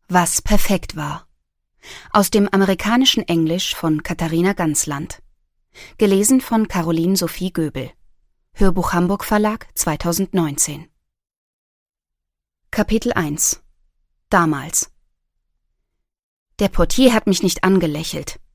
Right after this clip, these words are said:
Die ganze Aufzugfahrt nach oben lässt mir das keine Ruhe. Vincent ist von allen Portiers, die ich hier seit Ethans Einzug kennengelernt habe,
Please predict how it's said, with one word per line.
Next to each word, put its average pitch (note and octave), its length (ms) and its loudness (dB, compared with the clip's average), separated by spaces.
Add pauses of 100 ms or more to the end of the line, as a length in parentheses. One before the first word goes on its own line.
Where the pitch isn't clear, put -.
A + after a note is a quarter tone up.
(880)
Die A3 60 2
ganze - 340 4
Aufzugfahrt F3 580 0
nach F3+ 160 0
oben F3 380 2
lässt F3 260 -4
mir F3 80 2
das E3 160 0
keine F3+ 300 4
Ruhe. D#3+ 260 -4 (800)
Vincent A3 460 6
ist - 160 -6
von E3+ 160 2
allen F#3+ 280 4
Portiers, - 680 0
die - 100 -6
ich - 80 -8
hier F3 240 0
seit D3+ 240 -6
Ethans E3+ 380 0
Einzug E3+ 420 2
kennengelernt E3 600 0
habe, E3+ 260 2